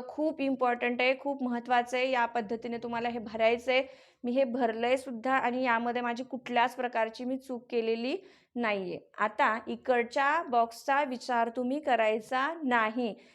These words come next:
उत्तर पत्रिकेवर ह्या पेजला पण कुठल्याच प्रकारची घाण करायची नाही. आता इथं signature of candidate, हं? म्हणजे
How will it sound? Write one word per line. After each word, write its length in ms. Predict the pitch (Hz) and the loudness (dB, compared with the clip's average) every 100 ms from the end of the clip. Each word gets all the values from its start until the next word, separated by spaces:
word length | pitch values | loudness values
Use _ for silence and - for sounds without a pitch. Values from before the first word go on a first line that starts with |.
| _ | _
उत्तर 440 | - 240 - 269 262 | -8 -6 2 2 4
पत्रिकेवर 760 | 269 254 247 254 262 254 269 | 2 0 -2 -2 0 2 2
ह्या 280 | 277 269 254 | 0 2 2
पेजला 480 | 262 277 262 240 240 | 2 0 0 2 0
पण 260 | 240 269 | 2 -2
कुठल्याच 680 | 285 277 269 262 254 277 277 | -2 -4 -6 0 4 4 0
प्रकारची 580 | 277 254 247 240 240 285 | -2 0 2 0 -2 -8
घाण 380 | 240 247 233 247 | -6 -2 -2 0
करायची 440 | 254 226 220 262 | 2 2 2 0
नाही. 300 | 262 233 202 - - - - | 0 0 -2 -6 -20 -16 -2
आता 240 | 233 269 269 | 2 2 0
इथं 240 | 262 311 | 0 0
signature 600 | 311 311 254 285 302 320 | 0 0 0 0 2 4
of 320 | 302 311 - | 4 2 4
candidate, 840 | 311 262 269 269 247 190 - - 294 | 6 6 6 8 8 8 -4 -6 0
हं? 160 | 403 554 - _ - | 0 -2 -8 _ -4
म्हणजे 400 | 240 247 294 | 0 4 6